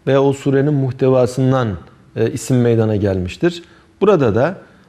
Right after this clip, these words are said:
Bakara suresi en uzun surelerden, pek çok kıssalar anlatılmış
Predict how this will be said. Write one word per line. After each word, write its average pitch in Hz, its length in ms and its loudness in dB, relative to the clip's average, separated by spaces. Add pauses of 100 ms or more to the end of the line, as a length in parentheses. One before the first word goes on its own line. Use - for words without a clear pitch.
Bakara 151 320 2
suresi 147 400 0
en 151 100 2
uzun 139 260 0
surelerden, 120 720 0 (300)
pek 151 200 0
çok 147 200 -4
kıssalar 139 440 -2
anlatılmış 110 720 -4